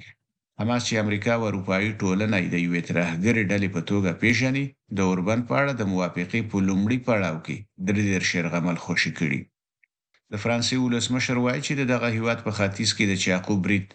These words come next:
چې یو کس پکې وژل شوی او درې نور ټپیان شوي، ترهګري عمل دی.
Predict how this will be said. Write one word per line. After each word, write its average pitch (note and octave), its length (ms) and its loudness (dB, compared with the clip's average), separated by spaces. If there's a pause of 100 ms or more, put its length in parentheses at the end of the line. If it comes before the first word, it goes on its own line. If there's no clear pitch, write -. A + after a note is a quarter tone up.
(120)
چې - 80 -2 (120)
یو G2+ 160 0
کس G2+ 200 2
پکې F#2 240 -2
وژل F2 400 2
شوی C#3 220 2
او C#3 160 0
درې G#2 140 2 (100)
نور G#2+ 100 0 (100)
ټپیان F2 300 0 (100)
شوي، C3 260 2 (300)
ترهګري F#2 480 2 (100)
عمل E2 200 -2 (100)
دی. C#2+ 100 -6